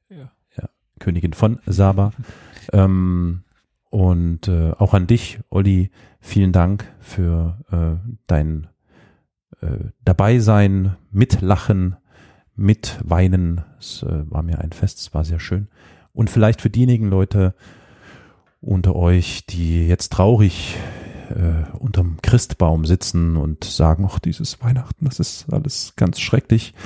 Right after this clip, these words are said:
Speaker 2: möchte ich noch ganz kurz ein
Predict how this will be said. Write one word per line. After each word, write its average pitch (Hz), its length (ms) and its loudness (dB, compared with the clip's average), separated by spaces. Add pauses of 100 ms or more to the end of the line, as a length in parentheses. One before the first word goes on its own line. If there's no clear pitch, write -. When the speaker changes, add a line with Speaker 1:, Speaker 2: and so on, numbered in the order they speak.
(240)
Speaker 2:
möchte - 300 0
ich - 260 0
noch 87 140 0
ganz 92 240 0
kurz - 320 -4 (460)
ein 80 360 2